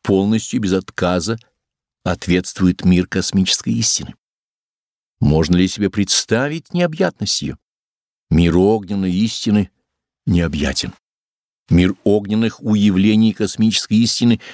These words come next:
вне пределов представления и понимания его умом человеческим. Но мыслить о нём и можно, и должно, ибо царство бесконечного света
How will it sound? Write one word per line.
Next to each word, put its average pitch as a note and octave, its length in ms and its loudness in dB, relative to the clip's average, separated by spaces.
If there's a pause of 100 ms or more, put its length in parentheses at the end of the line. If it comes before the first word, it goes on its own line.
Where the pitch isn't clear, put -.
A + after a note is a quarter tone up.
(120)
вне A2 420 4
пределов C3+ 640 -2
представления C3+ 760 0
и - 20 -6
понимания B2 580 2
его A2+ 220 2 (220)
умом G2 320 4
человеческим. - 600 -8 (1000)
Но D#2+ 200 2
мыслить F#2+ 600 2
о F#2 60 0
нём F#2 340 0
и D#2+ 140 -4
можно, D2+ 480 0
и C2+ 100 -4
должно, B2+ 600 -2 (840)
ибо F2 420 2
царство - 640 -2
бесконечного F2 840 -2
света - 580 0